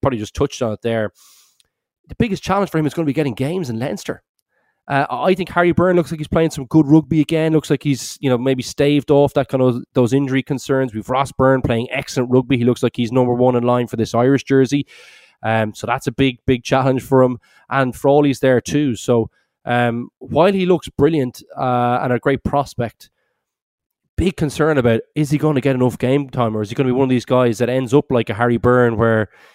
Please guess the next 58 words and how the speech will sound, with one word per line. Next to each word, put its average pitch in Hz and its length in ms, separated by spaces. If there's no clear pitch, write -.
you 123 100
know, 117 60
you 113 160
might 117 180
play 117 140
three 131 240
or 113 60
four 120 200
games 120 260
a 107 60
season, 113 480
get 127 160
an 113 80
injury, 120 320
and 113 60
all 113 100
of 98 60
a - 20
sudden 113 220
you 107 80
miss 117 160
a 117 60
few 117 280
short 120 300
windows 117 340
that 110 140
you 104 60
have? 107 180
That's 143 180
his 143 120
big, 139 260
that's 160 160
my 156 60
biggest 139 260
concern 131 380
with 117 80
him. 110 240
Um, 113 580
but 120 120
I'm - 60
not 143 100
gonna 139 120
harp 135 280
on 127 80
about 120 160
that 117 180
too 123 160
much. 110 220
Really, 147 260
really 127 160
impressive 117 400
start 117 300
to 110 80
his, 107 360
uh, 117 140
Leinster 117 340
career. 131 380
Um, 131 420